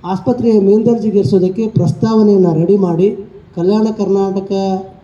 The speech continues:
ಡೆವಲಪ್ಮೆಂಟ್ ಬೋರ್ಡ್‌ಗೆ ಈಗಾಗಲೇ ಸಲ್ಲಿಸಲಾಗಿದ್ದು, ಸರ್ಕಾರದಿಂದ ಸಲ್ಲಿಕೆಯಾಗಿದ್ದು, ಇವತ್ತು ಸೆಪ್ಟೆಂಬರ್ ಹದಿನೇಳರಂದು ಗುಲ್ಬರ್ಗದಲ್ಲಿ ನಡೆಯುತ್ತ-, ನಡೀತಾ ಇರುವಂತಹ ವಿಶೇಷ ಈ ಕ್ಯಾಬಿನೆಟ್ ಮೀಟಿಂಗಲ್ಲಿ, ಸಚಿವ ಸಂಪುಟ ಸಭೆಯಲ್ಲಿ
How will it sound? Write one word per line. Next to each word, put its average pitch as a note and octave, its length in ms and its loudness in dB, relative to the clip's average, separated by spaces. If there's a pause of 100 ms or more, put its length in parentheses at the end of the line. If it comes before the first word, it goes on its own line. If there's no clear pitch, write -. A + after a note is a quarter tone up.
ಡೆವಲಪ್ಮೆಂಟ್ F#3 680 0
ಬೋರ್ಡ್‌ಗೆ E3+ 300 0
ಈಗಾಗಲೇ F3 380 -2
ಸಲ್ಲಿಸಲಾಗಿದ್ದು, D#3+ 840 -2
ಸರ್ಕಾರದಿಂದ F3+ 640 -4
ಸಲ್ಲಿಕೆಯಾಗಿದ್ದು, E3 840 -4 (420)
ಇವತ್ತು A3+ 400 0 (360)
ಸೆಪ್ಟೆಂಬರ್ F#3+ 420 -4
ಹದಿನೇಳರಂದು G3+ 720 0 (440)
ಗುಲ್ಬರ್ಗದಲ್ಲಿ G3 600 2
ನಡೆಯುತ್ತ-, F#3 520 -2
ನಡೀತಾ F#3+ 260 2
ಇರುವಂತಹ F3 560 -2 (800)
ವಿಶೇಷ A#3 520 2 (1200)
ಈ F#3 220 0
ಕ್ಯಾಬಿನೆಟ್ F#3 500 0
ಮೀಟಿಂಗಲ್ಲಿ, F#3 600 2 (480)
ಸಚಿವ A3+ 280 2
ಸಂಪುಟ F#3+ 440 0
ಸಭೆಯಲ್ಲಿ G#3+ 440 2